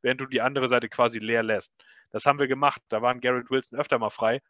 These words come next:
Auch ein Tyler Conklin. Und da ist der Ball dann häu-, häufig auch mal vor die Füße geflogen. Oder, also so wie Zach Wilson das sonst macht. So, oder über den Kopf. Dieses eine Play bei vierten und zwei, da hat Corey Davis, ist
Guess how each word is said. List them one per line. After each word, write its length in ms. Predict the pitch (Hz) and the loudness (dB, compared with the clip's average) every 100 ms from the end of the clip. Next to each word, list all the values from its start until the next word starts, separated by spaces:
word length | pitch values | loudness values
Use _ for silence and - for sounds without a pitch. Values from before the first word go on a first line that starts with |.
| _ _ _ _ - | _ _ _ _ -2
Auch 160 | 123 120 | -2 -2
ein 80 | 123 | 0
Tyler 280 | 135 123 | 2 2
Conklin. 460 | - 151 156 117 113 | 2 -2 -2 -6 -4
Und 240 | 117 - - _ _ - | -8 -10 -18 _ _ -4
da 120 | 120 | -2
ist 160 | 123 - | 0 2
der 80 | 123 | 4
Ball 160 | 131 | 6
dann 160 | 127 120 | 4 0
häu-, 180 | 131 117 - | -6 -4 0
häufig 320 | 151 151 120 | 0 -2 -4
auch 120 | 139 | -2
mal 120 | 135 | -2
vor 120 | - 135 | -4 -10
die 80 | |
Füße 280 | - 165 120 | -10 -10 -10
geflogen. 400 | 107 - 101 92 _ _ _ _ | -10 -8 -8 -8 _ _ _ _
Oder, 280 | 113 110 - | -2 -2 -2
also 160 | 123 120 | -4 -4
so 260 | 123 131 127 | -2 -2 0
wie 100 | 113 | 2
Zach 180 | 127 - | 0 2
Wilson 320 | 135 - 113 | 0 0 -4
das 140 | 98 | -6
sonst 260 | 101 92 - | -6 -12 -10
macht. 240 | 101 - _ - - - - _ | -8 -8 _ -20 -20 -20 -20 _
So, 180 | 113 110 101 98 | -4 -2 -2 -2
oder 180 | 110 117 | -2 0
über 180 | 131 120 | 0 -2
den 80 | 107 | -2
Kopf. 380 | 143 135 - 127 | -2 -2 -4 -16
Dieses 360 | 123 123 123 | -12 -8 -6
eine 220 | - 143 131 | 0 0 2
Play 180 | 151 | 2
bei 140 | 139 131 | 2 2
vierten 320 | - 185 147 | 2 0 0
und 140 | 131 | -6
zwei, 280 | - 135 151 | -2 2 4
da 80 | 143 | 4
hat 120 | 135 | 2
Corey 260 | - 143 139 | 2 2 4
Davis, 300 | 139 151 - | 4 4 0
ist 280 | 135 - | -10 -14